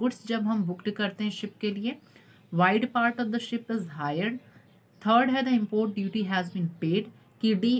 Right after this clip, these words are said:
all of the above। तो शिपिंग ऑर्डर जो है इशूड होता है owner of the ship जब गुड्स को क्या किया जाए, शिप बुक्ड किया जाए on a ship, that is option number A। नेक्स्ट क्वेश्चन नंबर ट्वेल्व है, the shipping company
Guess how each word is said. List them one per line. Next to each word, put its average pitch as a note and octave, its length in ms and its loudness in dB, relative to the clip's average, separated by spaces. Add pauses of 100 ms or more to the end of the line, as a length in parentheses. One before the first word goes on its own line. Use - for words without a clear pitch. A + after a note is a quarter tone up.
(120)
all F3+ 260 0
of - 180 -10
the G3+ 160 -10
above। F3+ 220 -14 (360)
तो F#3 80 -2
शिपिंग C4 460 -2
ऑर्डर B3+ 240 2
जो B3 200 -2
है B3+ 100 2
इशूड G#3+ 340 -4
होता G3 320 -2
है G#3+ 180 -2
owner F#3 260 -2
of G3 180 -4
the F3 120 -4
ship A3 180 -4 (160)
जब A3 180 -2 (120)
गुड्स G#3 300 0 (140)
को G3 160 0 (140)
क्या E3+ 180 -2 (120)
किया E3+ 200 -4
जाए, F#3+ 260 -2
शिप - 380 -4 (380)
बुक्ड F#3 360 -2
किया E3 180 -4
जाए F3 160 -6
on D3+ 220 -6
a B3+ 200 -2
ship, B3+ 320 -6
that D#3 200 -2
is F3 180 -6
option E3+ 280 -8
number D#3 240 -4 (360)
A। - 40 -20 (1040)
नेक्स्ट C4 260 2
क्वेश्चन C#4+ 260 -2
नंबर C4 120 -2
ट्वेल्व A#3+ 380 0
है, B3+ 140 0
the B3 100 -2
shipping A#3+ 460 0
company A3 400 -2